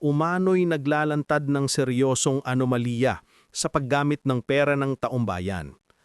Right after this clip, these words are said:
Pera nating pinaghirapan, pera na dapat para sa serbisyo, hindi para sa bulsa ng kung sino man. Pero sa gitna ng ingay at akusasyon, alin ba ang totoo? Ano ba ang dapat paniwalaan ng isang karaniwang Pilipino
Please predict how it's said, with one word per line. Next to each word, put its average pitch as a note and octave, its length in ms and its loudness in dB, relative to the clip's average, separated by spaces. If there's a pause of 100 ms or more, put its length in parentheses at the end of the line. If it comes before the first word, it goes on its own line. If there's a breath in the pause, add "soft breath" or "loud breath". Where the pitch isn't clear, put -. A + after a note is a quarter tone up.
(160)
Pera G#3+ 240 2
nating F#3 320 0
pinaghirapan, A#2+ 800 -2 (400)
pera D#3 240 4
na D3+ 160 2
dapat B2+ 400 0
para A#2 240 0
sa - 80 -6
serbisyo, A2+ 800 -2 (320)
hindi D#3+ 400 0
para D3 320 -4
sa C#3+ 160 -2
bulsa B2+ 400 0
ng B2+ 160 -2
kung G#2 240 -4
sino F2+ 240 -4
man. E2+ 400 -8 (600)
Pero G3 160 4
sa F#3+ 160 2
gitna E3+ 320 0
ng C#3 240 0
ingay C#3+ 400 0
at G#2 160 -10
akusasyon, F2 800 -6 (480)
alin A3 320 2
ba D#3 80 4
ang C#3+ 80 0
totoo? G2 560 -6 (640)
Ano F3+ 240 4
ba F#3+ 240 2
ang C#3+ 160 0
dapat C3+ 400 0
paniwalaan A#2+ 800 0
ng G#2+ 80 -14
isang E3+ 240 -4
karaniwang D#3+ 640 0
Pilipino D3 640 -2